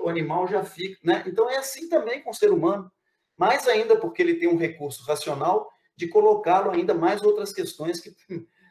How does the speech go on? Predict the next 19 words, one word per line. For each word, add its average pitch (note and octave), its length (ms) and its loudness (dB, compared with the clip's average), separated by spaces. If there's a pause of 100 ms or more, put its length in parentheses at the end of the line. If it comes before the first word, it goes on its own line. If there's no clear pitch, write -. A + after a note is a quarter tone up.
(120)
né, D#3+ 240 0
que E3 140 0
fortalecem F3 680 4
esse - 220 -8
sentimento D#3+ 520 -2
de D3+ 100 -6
resistência, D#3+ 720 -6
né? - 80 -12 (600)
E G#3 80 4
nós C4 280 2
vimos F#3 440 0
exatamente, F3 760 0 (280)
é, C3+ 560 2 (840)
a D#3 100 -2
mudança, E3 1160 2 (240)
a, B2 260 -6
a - 40 -4
mudança E3 920 2
de, - 180 -16